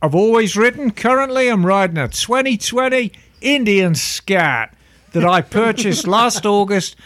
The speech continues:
and I bloody love it. Yeah, I'm vertically challenged.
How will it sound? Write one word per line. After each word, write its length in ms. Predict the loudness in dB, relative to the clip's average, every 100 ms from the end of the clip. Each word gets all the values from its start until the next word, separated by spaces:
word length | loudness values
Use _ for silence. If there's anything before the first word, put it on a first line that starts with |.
| -14
and 140 | -4 -4
I 60 | -4
bloody 460 | -4 0 2 2
love 260 | 2 2 2
it. 240 | 0 0 -6 -20 _ _ _
Yeah, 460 | -2 2 2 2 -2 _
I'm 140 | -4 -2
vertically 560 | 0 2 0 -2 -2
challenged. 680 | -2 -2 0 0 -2 -6 -10